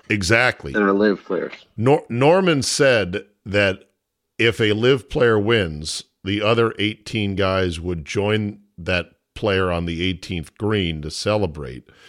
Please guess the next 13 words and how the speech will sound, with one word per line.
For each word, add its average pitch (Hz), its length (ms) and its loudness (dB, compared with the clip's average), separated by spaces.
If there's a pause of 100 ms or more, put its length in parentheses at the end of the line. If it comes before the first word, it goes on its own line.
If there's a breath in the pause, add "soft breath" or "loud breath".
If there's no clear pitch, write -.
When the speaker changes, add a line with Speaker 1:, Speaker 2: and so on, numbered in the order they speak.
(280 loud breath)
Speaker 1:
which 104 240 -2
sounded 135 440 2
nice 92 380 0
until 101 300 0
you 98 160 0
heard 92 300 -2
two 117 220 0
other 101 220 2 (260)
things 90 420 -2
that 87 160 -2
were 82 120 -6
news. 87 340 -2
One, 95 400 0